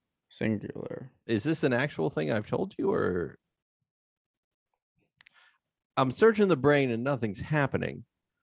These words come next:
Speaker 2: which is not uncommon for me. Um, just one shoe. I don't know. Did I give some guy a hand job or something?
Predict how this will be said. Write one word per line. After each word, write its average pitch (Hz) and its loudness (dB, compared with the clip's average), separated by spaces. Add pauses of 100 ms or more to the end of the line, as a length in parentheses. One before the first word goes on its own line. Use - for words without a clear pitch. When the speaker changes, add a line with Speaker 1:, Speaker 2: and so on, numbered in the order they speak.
(460)
Speaker 2:
which 107 -2
is 98 -8 (500)
not 110 -4 (100)
uncommon 101 -2
for - -8
me. 85 -4 (760)
Um, 67 -14 (1040)
just - -10
one 92 -6
shoe. - -16 (1900)
I 175 -12
don't 175 -8
know. 143 -10 (1400)
Did - -12
I 98 -6
give 127 -4
some 131 -8
guy 131 0
a 135 0
hand 120 0
job 208 2
or 208 0
something? 208 -4